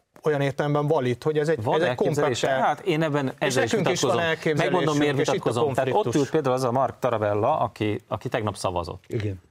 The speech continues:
Speaker 2: És akit egyébként még pár hónappal ezelőtt a brüsszeli rendőrség letartóztatott korrupciós botrány miatt.
Speaker 1: A-
Speaker 2: Szerintem ezek az ég adta egy világon semmit nem gondolnak.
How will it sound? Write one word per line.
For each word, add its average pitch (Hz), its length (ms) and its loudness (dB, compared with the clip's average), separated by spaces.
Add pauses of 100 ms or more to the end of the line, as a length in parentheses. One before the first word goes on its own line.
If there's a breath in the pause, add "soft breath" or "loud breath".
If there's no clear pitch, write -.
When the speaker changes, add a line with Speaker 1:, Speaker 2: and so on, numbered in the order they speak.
(160)
Speaker 2:
És 156 100 -6
akit 165 160 -4
egyébként 170 480 -4
még 147 200 -4
pár 151 200 0
hónappal 131 340 -2
ezelőtt 113 300 -2
a - 40 -4
brüsszeli 127 420 -2
rendőrség 113 480 -2
letartóztatott 101 680 -4
korrupciós 95 460 -6
botrány 95 320 -8
miatt. 101 160 -8 (100)
Speaker 1:
A- - 100 -6
Speaker 2:
Szerintem 190 300 -4
ezek 180 160 0
az 175 200 -2
ég 185 140 2
adta 110 200 -2
egy 113 60 0
világon 101 360 -2
semmit 92 320 -4
nem 87 140 -4
gondolnak. 92 480 -6